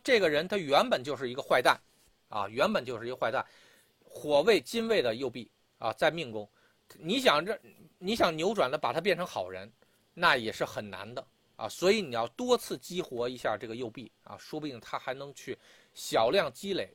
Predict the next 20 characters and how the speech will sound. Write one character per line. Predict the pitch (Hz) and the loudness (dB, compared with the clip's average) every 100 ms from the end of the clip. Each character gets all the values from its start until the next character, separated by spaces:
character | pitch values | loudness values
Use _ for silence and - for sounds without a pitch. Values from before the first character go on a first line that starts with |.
| _ | _
他 | - | -12
能 | 120 123 | -10 -6
往 | 123 110 | -6 -6
上 | 117 | -10
走 | 98 - _ _ _ _ | -12 -20 _ _ _ _
啊。 | 110 | -10
所 | 110 262 294 | -2 0 2
以 | |
呢， | 175 | 0
右 | 185 262 208 | -2 0 0
弼 | 262 202 _ _ _ _ _ | 0 -4 _ _ _ _ _
在 | 285 240 | 6 6
一 | 190 247 | 6 0
个 | 233 | 0
人 | 185 | 0
的 | 202 | -2
性 | - - 359 240 | -4 -2 -2 -2
格 | 117 101 | -4 -4
上 | - 101 _ _ _ | -4 -8 _ _ _
啊， | 123 | -14